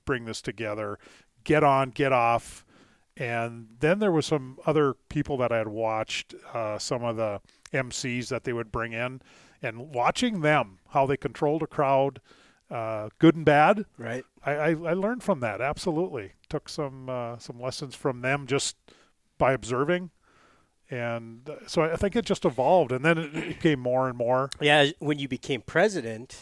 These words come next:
Speaker 2: then the obligations to, to
Speaker 1: Yeah, then that
Speaker 2: speak.
Speaker 1: changed. I mean, the
Speaker 2: Yeah.
Speaker 1: dynamic also, you know, again, coming from a, a finance background and in, within Pheasants Forever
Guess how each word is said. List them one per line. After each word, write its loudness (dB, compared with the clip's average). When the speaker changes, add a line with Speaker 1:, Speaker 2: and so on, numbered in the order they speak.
Speaker 2:
then -4
the 0
obligations -4
to, -10
to -12
Speaker 1:
Yeah, 6
then 4
that 6
Speaker 2:
speak. -4
Speaker 1:
changed. 2
I 0
mean, -4
the 0
Speaker 2:
Yeah. -8
Speaker 1:
dynamic 2
also, 0
you -6
know, -2
again, 0
coming -4
from -4
a, -2
a -8
finance -2
background -2
and -8
in, -4
within -2
Pheasants -4
Forever 0